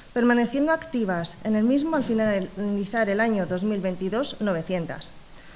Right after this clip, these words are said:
Son torra-, torlaveguenses a los que esta concejalía ha querido ofertar el mejor servicio posible con el ánimo no solo de garantizar su bienestar y una mayor calidad de vida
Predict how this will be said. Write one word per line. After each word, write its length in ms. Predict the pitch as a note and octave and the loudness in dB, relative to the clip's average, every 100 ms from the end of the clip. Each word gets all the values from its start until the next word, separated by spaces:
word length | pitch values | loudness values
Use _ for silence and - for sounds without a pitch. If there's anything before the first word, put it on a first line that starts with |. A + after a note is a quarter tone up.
| - - | -16 0
Son 280 | C4+ C#4 B3+ | 4 6 4
torra-, 360 | A#3+ G#3+ G3+ - - | 2 4 4 2 0
torlaveguenses 880 | A3 G#3 G3+ G#3+ C4+ - E4+ F4+ | 2 4 4 4 2 2 0 0
a 160 | - A#3 | 0 2
los 160 | A3+ A3+ | 2 0
que 160 | A3 | -2
esta 180 | A3+ D#4 | -2 0
concejalía 840 | C#4+ C4 A#3+ A#3+ A3+ A3+ C4+ D#4+ D#4+ - - | 0 0 -2 -4 -2 0 2 2 -2 -12 -4
ha 80 | B3 | -2
querido 320 | C#4 D4 C4 | 2 2 2
ofertar 460 | B3 A3+ G#3+ B3+ D4 | 0 -2 2 2 4
el 100 | B3 | 4
mejor 300 | A3+ A#3 C4 | 2 0 0
servicio 440 | C4+ A3+ G#3+ G3+ | 0 -2 -2 -4
posible 520 | F#3+ F3+ B3 B3+ C4+ C4+ - - - | -4 -2 0 0 0 -2 -12 -14 2
con 160 | B3 | 4
el 80 | A#3+ | 6
ánimo 460 | C4 D#4+ E4 D#4+ A#3+ | 6 4 2 0 2
no 160 | C4+ C#4+ | 2 4
solo 240 | D4 A#3 | 4 2
de 100 | G#3+ | 2
garantizar 600 | G#3 G#3+ G#3+ G#3+ B3+ A3+ | 2 2 0 0 0 0
su 160 | - F#3+ | 0 0
bienestar 580 | F#3+ F#3+ F#3+ A#3+ A3 - | 0 0 2 2 0 -2
y 120 | G#3+ | 0
una 120 | A3+ A3 | 4 4
mayor 380 | G3+ F#3 G3 | 2 2 0
calidad 340 | F#3+ F3+ F3+ F3+ | -2 -2 0 0
de 80 | G3+ | 0
vida 320 | B3+ C4+ | 2 2